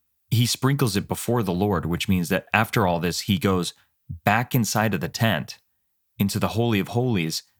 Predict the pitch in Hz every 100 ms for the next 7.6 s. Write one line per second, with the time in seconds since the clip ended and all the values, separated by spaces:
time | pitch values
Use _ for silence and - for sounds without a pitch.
0 | _ 107 131 - - - 120 139 98 87
1 | - - _ _ _ - - - 147 123
2 | 67 - _ _ _ - 95 107 95 82
3 | 82 82 - 80 80 76 76 73 - _
4 | _ - 92 95 95 90 - _ 98 98
5 | 92 85 113 135 85 69 - - _ _
6 | _ - - 98 87 - 92 131 - 101
7 | 82 76 71 - - 110